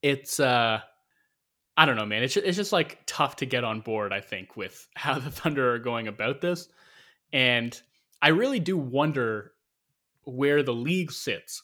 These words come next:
on all this, because they've been open about the fact that they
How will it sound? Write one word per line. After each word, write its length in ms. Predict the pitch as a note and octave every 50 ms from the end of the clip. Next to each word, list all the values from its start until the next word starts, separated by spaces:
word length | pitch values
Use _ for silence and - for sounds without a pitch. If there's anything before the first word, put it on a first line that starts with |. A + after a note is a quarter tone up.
| _ _
on 160 | - A#2+ A2+
all 160 | G#2+ G2 G2
this, 240 | F#2 F#2+ F2+ - -
because 600 | - - B2 - - D3 B2+ A#2+ A#2+ A#2 - - - _ _ _ _ _ _ _ _ _ -
they've 320 | B2 C#3 D3+ G3 F#3+ F3+
been 440 | - G3 F#3 E3+ D3+ C3+ A#2 - - _ _ _ _ _ _ _ _ _ _ _ _ _ _ -
open 360 | A#2 B2+ C3 C3 - D3 A#2
about 280 | A2 G#2 A#2+ A2+ A2+ -
the 60 | A#2+
fact 340 | - - B2 A2+ A2 A2 -
that 200 | A2+ G#2+ _ -
they 480 | C3+ B2+ C3+ C#3 C#3 C3+ C3+ C3+ C3+